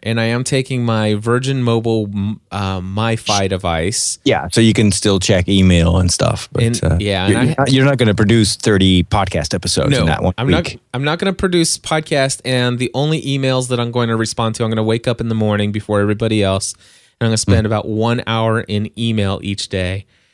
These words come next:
Speaker 1: and, uh, in the morning. And the only emails that I'm gonna respond to are ones where people are looking to sign up for my July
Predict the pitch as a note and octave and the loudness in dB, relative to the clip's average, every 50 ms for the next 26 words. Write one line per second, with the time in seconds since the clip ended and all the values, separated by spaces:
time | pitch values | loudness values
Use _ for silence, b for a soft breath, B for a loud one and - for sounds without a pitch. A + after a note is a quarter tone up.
0 | _ _ _ - G#2+ G#2 G2+ G2+ G2+ G2+ F#2+ G3 F#2+ G2 F#2+ F#2 F#2 - - G#2+ | _ _ _ -4 -2 0 0 0 0 0 -2 -2 0 0 0 0 0 -2 -2 -4
1 | G#2 G#2+ G#2+ A2 G#2+ G#2 G2 F#2 F2+ F#2 G#2+ - - - A2 A2 A2 G#2+ G#2 G#2 | -4 -2 -2 0 0 0 0 -2 -2 -4 -6 -8 -8 -4 -2 0 0 0 -2 -2
2 | G#2 G2+ G2 A#2+ C3+ C3+ B2 B2+ B2 A#2+ A#2 A2+ - B2 A2 A2 A2 A2 G#2+ G#2 | -2 -2 0 0 0 0 -2 -2 0 0 -2 -2 -2 -2 -4 -2 -2 -2 -2 -2
3 | G#2 G2 - - G#2+ G2+ G2+ G2 - - G#2 G2 F#2+ G2+ G2+ G2+ G2+ G2+ G2 F#2+ | -2 -2 -2 -4 -4 -4 -4 -4 -4 -4 -2 -2 -2 -2 -2 -2 -2 -2 -2 -4
4 | - - G#2+ G#2 F#2+ - A2+ G#2+ - G#2 G2 G2 G2 G2 - G#2+ G2+ F#2+ F#2 - | -4 -2 -2 -2 -2 -2 -4 -4 -2 -2 -2 -2 -2 -4 -4 -6 -6 -6 -4 -4
5 | G#2+ G2+ G2 - - - G2+ G2+ F#2+ F#2+ G2 F#2+ F2+ F2+ F2 F#2 | -4 -4 -4 -4 -6 -8 -6 -4 -4 -4 -2 -2 -2 -2 -2 -4